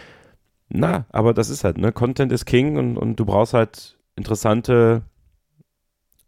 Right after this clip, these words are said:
Kameraperspektiven, gerade wenn du dann so an das Thema Apple Vision Pro und sowas denkst, wenn du irgendwann die Formel eins quasi super immersiv irgendwie mit so einer Smart-Brille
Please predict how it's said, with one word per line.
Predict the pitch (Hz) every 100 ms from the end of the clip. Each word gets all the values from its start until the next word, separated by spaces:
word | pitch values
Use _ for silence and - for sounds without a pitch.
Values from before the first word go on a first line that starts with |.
| _
Kameraperspektiven, | - 110 120 127 123 - 117 - 127 131
gerade | 101 107 107
wenn | 107
du | 107
dann | 101 101 101
so | 98
an | 95
das | 90 -
Thema | 98 101 92
Apple | - - 98
Vision | 92 90
Pro | - 107 123
und | 110
sowas | 104 104
denkst, | - 107 113 -
wenn |
du | 90
irgendwann | 82 92 98 92
die |
Formel | 85 101 95
eins | 64 82 98
quasi | - 95 90 92 87 - - - _ _
super | - 107 123 131
immersiv | 92 107 98 95 113 135 - - _ _ -
irgendwie | - 113 107 - 95 110 120
mit | 110 104
so | 107
einer | 107
Smart-Brille | 98 - - 101 104 - - - - - 101 104 117 123 120